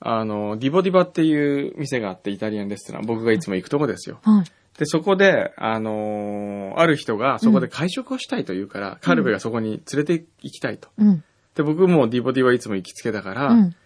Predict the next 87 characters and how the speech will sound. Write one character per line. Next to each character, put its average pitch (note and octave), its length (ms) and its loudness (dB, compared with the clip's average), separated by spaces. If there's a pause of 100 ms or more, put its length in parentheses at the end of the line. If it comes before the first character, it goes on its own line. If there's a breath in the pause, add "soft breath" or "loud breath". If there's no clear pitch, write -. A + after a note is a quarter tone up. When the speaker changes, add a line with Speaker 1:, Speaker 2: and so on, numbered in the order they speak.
(300 soft breath)
Speaker 1:
「そ B2 160 -4
ん A#2 80 -4
な A2 100 -2
い、 G#2 260 -4
ま A#2+ 220 -6
た A2+ 140 -10
デ A2 160 -10
ィ - 20 -12
ボ D3+ 120 0
デ E3 100 -2
ィ - 20 -2
バ E3 120 4
に D3 120 0
わ D#3 120 6
ざ E3 120 4
わ C3 40 4
ざ A#2 120 -4
そ A#2+ 140 -10
こ C3+ 120 -4
で D#3 80 0
行 C#3 100 -4
か E3 80 -2
な F3+ 80 -4
く F3+ 60 -14
て - 80 -8
も A#2+ 100 -6
い D#3 60 -4
い C4 60 -4
じ C#4+ 100 -2
ゃ D3 80 2
ん」 A#2+ 80 -8
と - 100 -16
か - 80 -10
っ - 40 -18
て - 100 -14
言 G#2+ 80 -6
っ G#2 40 -12
て - 100 -16
た G2+ 80 -4
ら、 F#2+ 160 -6
Speaker 2:
う A3 60 4
ん。 G3 320 6
Speaker 1:
「い B2+ 40 0
や、 A#2+ 80 0
も A2+ 140 -4
う - 20 -8
ど B2 120 0
う A#2+ 60 -2
し - 40 -12
て C#3 60 -6
も A2+ 80 -4
デ A2 100 -4
ィ - 20 -2
ボ D#3 120 2
デ F#3+ 80 -2
ィ F#3 40 -4
バ - 80 -2
で A#2 100 -2
食 E3 160 -4
べ D3 80 0
た E3 100 0
い C#3+ 60 -2
と - 60 -8
先 A#2 240 -6
方 B2 160 -2
が A#2+ 80 -2
言 A2+ 120 -2
っ A2+ 40 -6
て - 160 -2
い G#3 80 2
る G3 80 -4
と A2+ 100 -2
い F#2+ 80 0
う F#2 40 -4
か - 120 -12
ら、 - 180 -16
Speaker 2:
う G#3 60 6
ん。 F3+ 240 6
Speaker 1:
行 C3 120 -8
っ - 20 -20
た F3 140 2
ん A#2+ 60 -2
で F2+ 60 -8
す - 120 -20
よ。」 - 100 -14
Speaker 2:
は G3+ 100 0
い。 - 60 -14